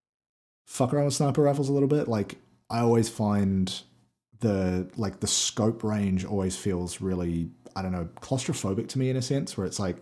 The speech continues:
I don't feel like I know enough about what's ar-, immediately around me, and I don't feel safe using them, and I don't, like, I don't honestly hit that much with them.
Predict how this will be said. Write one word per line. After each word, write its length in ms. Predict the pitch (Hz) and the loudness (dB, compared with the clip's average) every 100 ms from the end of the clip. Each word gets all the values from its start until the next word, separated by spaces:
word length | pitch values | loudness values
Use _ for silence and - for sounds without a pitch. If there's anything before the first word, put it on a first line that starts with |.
| - _ _ _ _ _ _ - | -12 _ _ _ _ _ _ -6
I 80 | 90 | -4
don't 320 | - 104 104 | 0 0 2
feel 120 | 110 | 0
like 160 | 101 101 | 0 0
I 40 | |
know 240 | 98 98 95 | 2 2 2
enough 260 | 92 87 | 2 0
about 180 | 90 87 | -2 -4
what's 180 | 90 - | -4 -4
ar-, 100 | 85 85 - | -6 -6 -4
immediately 500 | 95 123 113 87 85 | 0 4 2 2 -2
around 300 | 78 78 78 | -4 -6 -8
me, 240 | - 123 - _ _ _ _ - | -10 -12 -16 _ _ _ _ -8
and 120 | 92 | -4
I 40 | |
don't 220 | 87 98 - | -2 -2 -2
feel 140 | 87 | -6
safe 280 | - 87 82 | -4 -4 -2
using 280 | 90 90 87 | -2 0 -2
them, 280 | 87 85 85 | 0 -2 -2
and 120 | 98 | -2
I 60 | 104 | 0
don't, 180 | 110 - _ - | 0 -2 _ -6
like, 200 | 95 87 | -6 -6
I 60 | 98 | -2
don't 200 | 110 101 | 0 0
honestly 360 | 92 85 - 82 | -4 -4 -6 -4
hit 240 | - 110 | -4 -4
that 160 | 92 - | -8 -12
much 220 | - - | -12 -12
with 160 | 73 | -12
them. 220 | - 76 | -12 -12